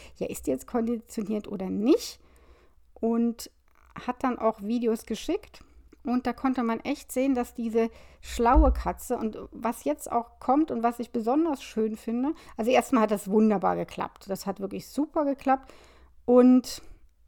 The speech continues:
die Miezekatze hat auch wirklich dann geguckt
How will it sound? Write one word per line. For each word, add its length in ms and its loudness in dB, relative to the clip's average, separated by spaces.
die 80 0
Miezekatze 720 -2
hat 200 -4
auch 160 -4
wirklich 440 -4
dann 220 -4
geguckt 580 -6